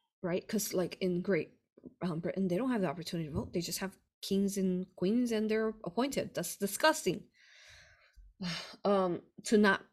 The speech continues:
be given that sovereignty to be able to make that choice. So in places where we have the choice, let's make that choice and let's take our sovereignty, 'cause that is a sovereign form where you can then assist, because you want to assist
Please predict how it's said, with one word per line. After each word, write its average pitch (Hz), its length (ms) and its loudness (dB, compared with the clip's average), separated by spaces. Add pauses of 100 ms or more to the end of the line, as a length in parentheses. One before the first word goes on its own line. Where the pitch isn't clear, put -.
be 214 100 4
given 202 260 4
that 190 140 2
sovereignty 180 600 2
to 190 160 0
be 175 160 2
able 180 100 -2
to 175 60 -2
make 175 200 -2
that 160 120 -8
choice. 160 320 -2
So - 260 0
in 240 160 6
places 226 380 2
where 185 100 2
we 180 120 0
have 175 260 -2
the 175 80 -2
choice, - 340 -6 (380)
let's 185 240 4
make 190 260 4
that 175 160 2
choice - 520 -6
and 190 100 4
let's 156 180 0
take 190 260 0
our 185 80 2
sovereignty, 165 520 -4
'cause - 180 -10
that 175 180 2
is 220 200 0
a 208 60 2
sovereign 165 420 -2
form 196 300 2 (320)
where 190 100 6
you 185 200 8
can 185 220 2 (320)
then 185 400 4
assist, - 400 0
because 175 300 -2
you 185 100 4
want 196 260 4
to 262 100 2
assist 294 540 2